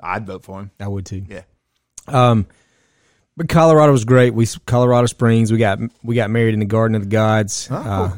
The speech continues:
Speaker 2: we got up at, uh, our photo shoot was sunrise.
Speaker 1: <laughs> I bet that was some kind of chilly.
Speaker 2: Twenty-eight degrees. Uh,
Speaker 1: Yeah.
Speaker 2: I was okay. I had on my suit, and Brittany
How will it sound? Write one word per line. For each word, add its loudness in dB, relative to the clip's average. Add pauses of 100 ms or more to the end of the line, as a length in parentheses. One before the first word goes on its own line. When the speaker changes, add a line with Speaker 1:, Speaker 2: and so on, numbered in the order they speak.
Speaker 2:
we 0
got 0
up -2
at, -6 (260)
uh, -12 (560)
our -2
photo 0
shoot -4
was -4 (180)
sunrise. -4
Speaker 1:
<laughs> -20
I 0
bet -2
that -2
was 2
some -4
kind 0
of 0
chilly. -2
Speaker 2:
Twenty-eight 2
degrees. 0
Uh, 2 (220)
Speaker 1:
Yeah. - (120)
Speaker 2:
I 2
was 0
okay. 4
I 6
had 6
on 2
my 2
suit, -2 (160)
and -2
Brittany -2